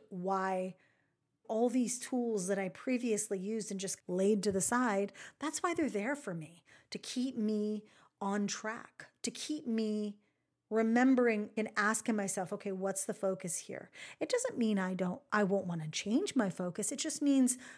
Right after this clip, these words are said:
I have a place to hold my focus that I check in with every single day. As I leave you today, I wanna encourage you to take action. So this is the kind of rough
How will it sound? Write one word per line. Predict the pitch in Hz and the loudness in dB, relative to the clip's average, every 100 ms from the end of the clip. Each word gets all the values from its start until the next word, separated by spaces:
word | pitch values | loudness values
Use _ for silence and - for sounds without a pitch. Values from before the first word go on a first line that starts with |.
| - - | -18 -4
I | 214 254 | 2 2
have | 302 359 | 2 0
a | |
place | 392 - 214 202 - | 0 2 2 2 -4
to | - | -6
hold | 185 - 233 220 208 | -8 -2 2 4 2
my | 220 233 | 0 -2
focus | - 196 185 190 185 - - - _ | -2 -4 -2 -2 -2 -4 -6 -20 _
that | - 185 | -6 -4
I | 196 | -4
check | 226 208 180 | -4 -4 -4
in | 190 180 | -4 -2
with | 180 175 - - | -4 -8 -14 -8
every | 180 175 175 180 170 _ | -8 -6 -6 -6 -8 _
single | - 180 170 170 170 - _ 202 | -10 -8 -6 -8 -8 -12 _ -10
day. | 180 - - | -10 -8 4
As | 254 294 | 8 10
I | 330 | 10
leave | 302 247 240 | 10 10 10
you | 226 | 6
today, | 220 196 196 190 - | 6 6 6 4 2
I | 208 | 2
wanna | 220 226 240 | 4 2 2
encourage | 220 214 - 208 208 170 170 | -2 -4 -2 0 2 0 -2
you | 196 190 190 190 _ - | 0 0 0 -4 _ -10
to | - | -6
take | 185 185 | -4 -4
action. | 151 - - - 156 _ _ _ _ _ _ - - - | -6 -8 -12 -14 -20 _ _ _ _ _ _ -20 -18 -8
So | - 262 233 233 233 233 - - | 2 6 8 8 6 4 -4 2
this | 220 302 | 4 6
is | 330 247 | 4 2
the | - 226 208 208 - - | -2 -2 -2 -4 -10 -6
kind | - 262 | 0 2
of | 220 | 4
rough | 185 190 214 226 247 - | 2 4 6 6 2 -6